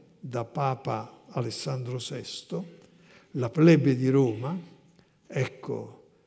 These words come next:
invece di chiamarlo col suo nome, Cardinal Farnese, storpia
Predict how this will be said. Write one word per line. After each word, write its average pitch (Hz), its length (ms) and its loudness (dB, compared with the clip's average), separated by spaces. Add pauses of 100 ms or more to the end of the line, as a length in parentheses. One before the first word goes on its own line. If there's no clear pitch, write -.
(280)
invece 165 500 0
di 139 80 0
chiamarlo 135 600 -2
col 123 200 -6
suo 139 260 -6
nome, 127 400 -2
Cardinal 123 560 -4
Farnese, 175 1000 -2 (220)
storpia 120 1080 2